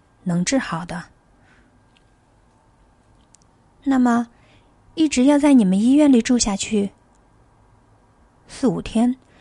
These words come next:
手术后的反应消失后，便可回东京的。”“当然，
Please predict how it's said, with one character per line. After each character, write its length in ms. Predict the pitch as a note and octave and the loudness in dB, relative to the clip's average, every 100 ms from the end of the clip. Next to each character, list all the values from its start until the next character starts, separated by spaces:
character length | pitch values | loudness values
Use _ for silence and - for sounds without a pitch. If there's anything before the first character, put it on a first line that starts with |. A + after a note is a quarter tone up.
| _ - | _ -10
手 180 | - | -4
术 160 | E3+ G3+ | -2 -2
后 240 | - G#3 | 0 0
的 240 | F#3 F3 E3 | 0 -2 -4
反 200 | - F3 | -8 -6
应 120 | F3+ | -4
消 180 | - A3+ | -2 -2
失 220 | - B3+ | -2 -6
后， 320 | - A#3 F#3 - _ - | -4 -4 -4 -8 _ -8
便 100 | F#3+ | -6
可 140 | F3 | -6
回 180 | E3+ F3 | -8 -4
东 200 | G#3 B3 | 0 0
京 260 | - F3+ F3 | 0 -4 -4
的。 140 | E3 - _ _ _ _ _ _ _ - _ _ _ - | -8 -14 _ _ _ _ _ _ _ -20 _ _ _ -4
”“当 180 | G3 F#3+ | 0 0
然， 300 | E3 E3+ | -2 -4